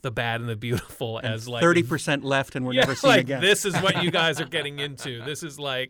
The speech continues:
Speaker 1: you know, this was in the eighties when they showed us this, but, uh, it really is a terrific drama about,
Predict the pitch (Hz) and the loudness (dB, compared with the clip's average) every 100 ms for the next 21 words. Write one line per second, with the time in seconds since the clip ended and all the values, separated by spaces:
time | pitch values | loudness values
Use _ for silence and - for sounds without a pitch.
0 | - 127 117 117 120 160 170 135 127 143 | -6 -6 -4 -4 -2 -2 -2 -4 -2 0
1 | 131 113 104 107 104 - 110 - 107 - | 0 -2 -6 -8 -10 -10 -10 -12 -14 -8
2 | 113 - - - - - - 143 127 127 | -8 -10 -18 -20 -20 -20 -8 -4 -4 -4
3 | 156 139 - 147 160 151 143 135 127 117 | -6 -6 -2 4 4 6 2 2 2 0
4 | 117 - - 120 113 131 113 - - 135 | -2 -4 -4 -2 -2 -2 -4 -8 -12 -4
5 | 120 113 113 110 104 104 107 123 107 104 | -2 0 -2 -2 -4 -6 -6 -8 -6 -4
6 | 101 101 | -2 -4